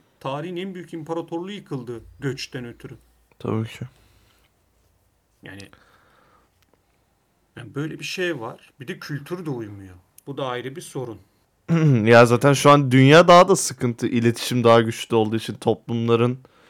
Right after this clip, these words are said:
Speaker 2: birbirleriyle arasında, e, şey daha e, kolay. Ya öncesindeki kavimler göçündeki toplumların bir, birlikte hareket etmesi imkansız bir şey. Ama şimdi öyle değil.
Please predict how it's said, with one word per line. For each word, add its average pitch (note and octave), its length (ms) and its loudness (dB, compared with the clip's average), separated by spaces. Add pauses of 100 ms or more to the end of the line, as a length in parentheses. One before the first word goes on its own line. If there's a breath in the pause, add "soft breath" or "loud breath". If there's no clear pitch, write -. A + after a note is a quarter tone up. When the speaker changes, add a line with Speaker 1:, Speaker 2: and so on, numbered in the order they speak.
(260 soft breath)
Speaker 2:
birbirleriyle B2 480 4
arasında, A#2+ 800 2 (300)
e, - 40 -14
şey B2+ 340 -2
daha D3+ 260 4 (500)
e, G2 60 -6
kolay. G#2+ 340 0 (140)
Ya G2 160 -2
öncesindeki B2+ 840 -2
kavimler B2 360 -2
göçündeki A#2+ 540 -8 (500 soft breath)
toplumların B2+ 520 -4
bir, B2+ 300 -2
birlikte C3+ 440 0
hareket C#3 320 2
etmesi C3+ 360 -4
imkansız F3+ 560 -2
bir B2+ 60 -10
şey. G2+ 140 -4
Ama A#2 160 -2
şimdi B2 220 -6
öyle C3 180 -4
değil. D3+ 180 -10